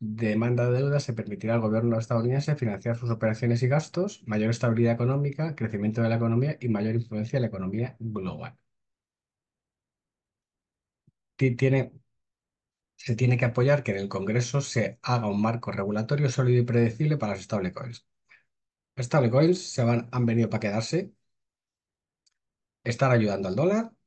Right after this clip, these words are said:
son un arma de los americanos para mantener su ej-, su economía. Bitcoin es la primera, stablecoins es la segunda, nos han hecho la tres catorce, como se suele decir,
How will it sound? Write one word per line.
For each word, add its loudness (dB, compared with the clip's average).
son -2
un 2
arma -4
de 0
los -4
americanos 2
para -2
mantener -2
su -2
ej-, -4
su -6
economía. -8
Bitcoin 0
es -6
la -4
primera, 2
stablecoins -2
es -8
la 0
segunda, 0
nos -4
han 4
hecho -4
la -4
tres 2
catorce, 0
como 0
se -6
suele 2
decir, 4